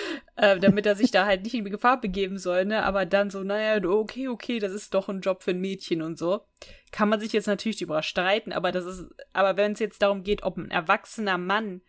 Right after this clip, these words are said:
sich in Gefahr begeben soll oder ein dreizehnjähriges Mädchen,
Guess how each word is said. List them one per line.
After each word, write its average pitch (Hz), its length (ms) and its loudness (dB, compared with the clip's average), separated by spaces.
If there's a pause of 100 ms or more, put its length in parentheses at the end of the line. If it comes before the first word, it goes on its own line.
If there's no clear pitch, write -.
(120)
sich 190 240 -4
in 202 120 0
Gefahr 190 340 4
begeben 185 320 -2
soll 180 180 4
oder 180 380 2
ein 180 320 -2
dreizehnjähriges 180 800 0
Mädchen, 185 640 -4